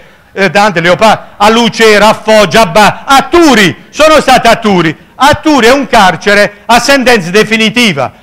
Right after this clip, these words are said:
Quando arrivai, non ci stava la pandemia in Italia,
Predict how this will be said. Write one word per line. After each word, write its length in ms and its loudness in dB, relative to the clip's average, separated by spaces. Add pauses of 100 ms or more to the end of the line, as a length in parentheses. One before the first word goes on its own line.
(100)
Quando 280 0
arrivai, 560 0 (240)
non 200 -8
ci 80 -12
stava 240 -6
la 100 0
pandemia 400 -4
in 60 -8
Italia, 260 -6